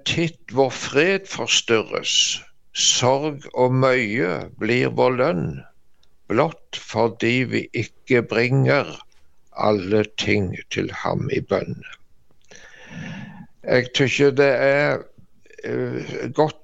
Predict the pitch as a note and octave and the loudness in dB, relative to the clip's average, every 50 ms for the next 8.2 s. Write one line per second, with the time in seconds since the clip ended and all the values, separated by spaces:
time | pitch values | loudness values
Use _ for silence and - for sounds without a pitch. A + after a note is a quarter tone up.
0 | - - B2+ B2 A#2+ A2+ A2 A2 A#2 A#2+ - - - B2+ A#2+ A#2 - - B2 A#2+ | -2 2 4 4 4 4 2 0 -2 -4 -6 -2 0 2 2 2 2 0 0 2
1 | B2+ C#3 C3+ - B2 A#2+ B2+ B2+ - - A#2+ A2+ G#2+ - - - - A#2+ A#2+ A#2 | 2 0 0 -2 -2 -2 -2 -4 -2 -2 -2 -2 -2 -2 -2 0 0 0 0 0
2 | A#2+ A#2+ A2+ - - A#2+ A#2+ G#2+ G#2 G#2+ B2 C3+ B2+ - - - B2 A#2 A#2 A#2+ | 0 -2 -4 -2 -2 -2 -2 0 0 0 0 0 -2 -4 -4 -2 0 0 2 0
3 | A#2 - - C#3 D#3+ C3 - - - _ _ _ - - - - - - - _ | 0 0 0 -2 -2 -4 -6 -10 -14 _ _ _ -12 -10 -10 -12 -14 -18 -20 _
4 | _ - - - _ - - - _ _ _ - - - - - - - - - | _ -20 -20 -20 _ -20 -20 -20 _ _ _ -20 -20 -20 -20 -20 -20 -20 -20 -20
5 | - - - - - _ _ - - - A#2+ A#2 - D3 C#3 A2+ - - C#3+ C#3+ | -20 -20 -20 -20 -20 _ _ -18 -6 -4 -2 0 2 2 2 2 2 2 2 2
6 | D3 C#3+ C3 - - B2 C3 C3 B2 - - - B2+ C3+ C3+ C3+ D3+ D3+ C#3+ A#2+ | 4 2 2 0 0 0 0 -2 -2 -6 -10 -4 -2 0 0 0 0 0 0 0
7 | - D#3 D3 C#3 C#3 - - - D3 D3+ C#3+ C#3 C3 A#2+ A#2 A#2+ A2 - - D3 | 0 0 2 0 0 0 -2 -4 -2 0 2 2 4 4 2 2 0 -4 -8 -8
8 | C#3+ - C#3+ C#3 | -6 -2 0 2